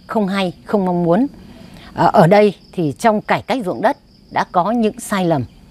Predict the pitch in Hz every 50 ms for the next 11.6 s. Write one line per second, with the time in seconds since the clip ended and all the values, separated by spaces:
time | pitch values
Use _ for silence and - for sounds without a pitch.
0 | - - - - - - 165 175 185 180 165 175 196 226 226 - 214 190 180 165
1 | 147 139 147 147 139 - - - _ - - 165 147 - - 202 196 175 151 -
2 | - - 175 151 123 104 - 131 139 - - 131 113 117 127 147 - 156 170 175
3 | 170 - - - - - - - - - 214 226 247 247 226 196 - - 202 190
4 | 262 320 - 214 175 139 117 104 - - 156 135 120 139 185 262 294 - 160 170
5 | 175 160 - 175 190 196 190 190 165 196 202 185 - - 135 117 - 113 127 123
6 | 156 143 131 110 - - - - - - - - - - - - - - - -
7 | - - - 208 165 143 - - 254 285 - - _ _ _ - - - 233 202
8 | 139 120 - - 190 185 180 180 - _ _ _ _ _ - 151 165 185 208 214
9 | 208 196 170 - _ _ _ 127 131 165 139 127 151 170 175 160 - - - _
10 | _ - - - - - - - - - 185 180 175 175 170 175 196 208 190 -
11 | 214 196 202 - - 135 165 175 202 226 269 277